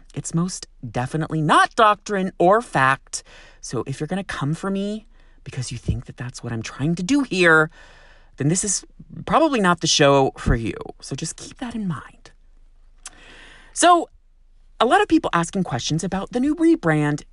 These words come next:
and 'cause I mentioned the color palette, which, as any true gay would like to have themselves prepared for a color palette, I did just that. And I did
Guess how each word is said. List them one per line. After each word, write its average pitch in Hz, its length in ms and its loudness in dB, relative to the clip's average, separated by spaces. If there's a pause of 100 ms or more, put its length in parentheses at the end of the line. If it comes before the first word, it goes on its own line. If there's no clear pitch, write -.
and 160 120 -2 (120)
'cause 180 160 -4
I 180 80 0
mentioned 160 500 0
the - 80 -4
color - 340 -4
palette, 95 380 -6
which, - 280 -4 (1000)
as 160 260 -4 (400)
any 277 200 -4
true - 240 -8
gay 104 480 -4
would 117 180 -10
like 120 400 -6 (280)
to 113 440 -6 (240)
have 120 200 -10
themselves 120 380 -6
prepared 143 420 -2
for 160 320 2 (240)
a - 60 -6
color 220 260 4
palette, 135 440 2 (540)
I - 80 -14
did 170 160 -10
just - 300 -12
that. 120 320 0
And 147 120 0
I 143 60 0
did 190 380 -2